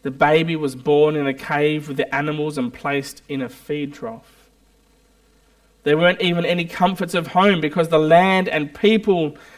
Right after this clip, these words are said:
he was born into was occupied by an invading force who had ordered them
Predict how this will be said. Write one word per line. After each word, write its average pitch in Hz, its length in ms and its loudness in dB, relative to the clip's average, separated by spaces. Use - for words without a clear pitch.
he 180 100 -2
was 165 160 0
born 170 380 6
into 190 440 2
was 151 300 0
occupied 170 960 2
by 156 220 0
an 151 160 -4
invading 147 720 -2
force 131 680 -6
who 160 80 0
had 151 200 0
ordered 165 420 6
them 113 200 -8